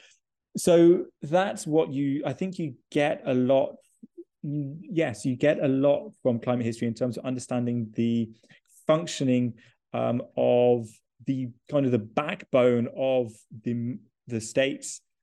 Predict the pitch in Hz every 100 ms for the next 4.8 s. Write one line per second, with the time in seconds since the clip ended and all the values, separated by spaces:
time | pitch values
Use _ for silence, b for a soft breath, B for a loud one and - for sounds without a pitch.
0 | _ 127 123 123 147 139 135 156 - 127
1 | 127 139 135 120 113 131 - 123 120 131
2 | 123 120 - 139 143 - - 135 139 120
3 | 117 110 - 120 117 110 110 _ _ _
4 | 123 110 104 101 120 120 120 117